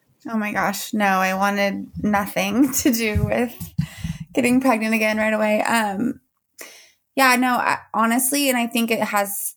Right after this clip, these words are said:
to do with the trauma from previous losses.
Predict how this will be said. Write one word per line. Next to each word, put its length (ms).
to 140
do 200
with 160
the 60
trauma 420
from 600
previous 520
losses. 800